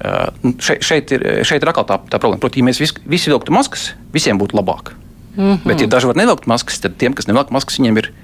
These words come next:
Speaker 1: viņiem ir lielāks iegums, tāpēc ka, nu, ja kaut kā citi velk maskas, kopējā drošība ir lielāka, ā, bet es atkal esmu brīvs no šī te, man, man nav jāpērk maska, man nav, man nav,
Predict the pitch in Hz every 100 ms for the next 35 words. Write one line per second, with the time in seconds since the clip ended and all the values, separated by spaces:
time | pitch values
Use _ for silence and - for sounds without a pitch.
0 | - 131 104 117 113 - - 117 131 -
1 | 117 - 113 - - - - 120 - 151
2 | 110 - - - 123 113 202 - 160 -
3 | - 139 98 92 220 - - 202 254 190
4 | - - - - - - 110 107 104 101
5 | 113 131 131 123 101 - 107 120 110 92
6 | 101 101 104 113 - - - - 113 127
7 | 113 101 98 92 - - 180 - - 101
8 | 101 85 - - - - - 101 95 90